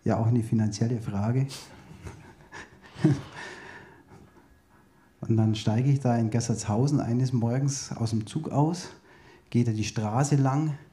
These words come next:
zur Tierklinik. Dann lag dann im Randstein eine Briefmarke. Und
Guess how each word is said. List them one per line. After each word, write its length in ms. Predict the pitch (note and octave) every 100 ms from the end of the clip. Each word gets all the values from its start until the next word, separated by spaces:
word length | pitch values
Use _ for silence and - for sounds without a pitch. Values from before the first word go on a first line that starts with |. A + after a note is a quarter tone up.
| _ - _ _
zur 200 | - A2
Tierklinik. 800 | - D3+ D3+ - F3 F#3+ F#3+ - - - - - - - - - -
Dann 120 | A2
lag 220 | A2 A#2+
dann 160 | B2 A#2+
im 320 | G#2+ G#2+ G2+ - - _
Randstein 580 | G#2+ A2+ C3 C#3+ - A2
eine 80 | G#2
Briefmarke. 640 | G2+ - D3+ G#2 G2 G2+
Und 80 | F#2+